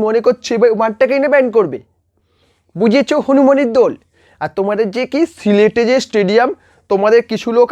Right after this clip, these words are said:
আছে বারবার Facebook-এ ফেস্টুন দিয়ে বেড়াচ্ছ, পোস্টার পোস্ট করে বেড়াচ্ছ যে সিলেটে বাংলাদেশ এখনো একবারও হারেনি। হনুমান, যদি হারনি তো ভারতকে একবার খেলতে ডাকো, আর চেয়েও ভারত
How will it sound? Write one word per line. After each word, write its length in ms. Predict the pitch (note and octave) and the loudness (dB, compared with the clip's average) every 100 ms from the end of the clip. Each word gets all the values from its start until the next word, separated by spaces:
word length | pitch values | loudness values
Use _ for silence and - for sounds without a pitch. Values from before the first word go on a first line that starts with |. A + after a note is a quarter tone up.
| G#3 | 0
আছে 180 | - B3+ G3 C#3+ - D#3+ | 2 2 2 -4 -14 -4
বারবার 280 | D#3+ G3+ F3 F3 | -2 2 0 0
Facebook-এ 460 | G3+ G#3+ G#3 G#3+ B3+ G#3 _ _ _ | 0 0 -2 0 2 0 _ _ _
ফেস্টুন 360 | - G3+ - B3 A3+ | -2 -2 -2 -6 0
দিয়ে 140 | A#3 | 2
বেড়াচ্ছ, 220 | G#3+ G#3+ - | 2 0 -6
পোস্টার 420 | A#3 G#3 G3 A#3 A3 - | -2 -2 -2 -4 -6 -4
পোস্ট 180 | G3+ G#3+ | -4 -2
করে 140 | A3+ A#3 | 0 2
বেড়াচ্ছ 200 | A#3 A3+ B3+ | 2 0 -2
যে 60 | G#3+ - _ _ - | -4 -4 _ _ -10
সিলেটে 440 | B3 B3+ C#4 - D#4+ A3 | -4 -2 -2 -2 -2 0
বাংলাদেশ 480 | A#3+ G#3+ G#3+ G#3+ C#4 - A3+ | 0 2 2 2 0 0 -2
এখনো 320 | A3 - C#4 C#4 A3 | -2 -4 0 2 2
একবারও 400 | G3 F#3 B3+ D4+ - | 0 -2 0 0 -2
হারেনি। 760 | - B3 G#3+ G#3 A3+ A3 B3+ C4 A3 A#2 - _ _ _ _ _ _ _ _ - | -4 -2 -2 0 -2 0 2 2 0 -4 -14 _ _ _ _ _ _ _ _ -2
হনুমান, 960 | B3 B3+ D4 D4 D#4 E4 D#4+ C#4+ G3+ C#3 B2+ _ _ | 0 2 4 4 2 2 4 4 2 -2 -10 _ _
যদি 200 | - B3 C#4 B3+ - | -8 -2 -2 -2 -6
হারনি 520 | A3 G#3 A#3+ B3+ C#4 C4 | -6 -4 -2 0 0 0
তো 60 | D4 C4 | -2 -2
ভারতকে 440 | C#4 A3+ G#3 G3+ C#4 | 0 0 0 -4 -2
একবার 160 | C4+ C#4 C#4 | 0 -2 -4
খেলতে 320 | - A3+ G3+ | -6 -6 -4
ডাকো, 340 | A#3 B3+ B3+ A#3+ - - - | -2 -2 0 0 0 -6 -4
আর 140 | G#3 A3 | -2 -2
চেয়েও 160 | - C4+ G#3+ | -4 -4 -2
ভারত 280 | G#3+ G#3+ | -4 -4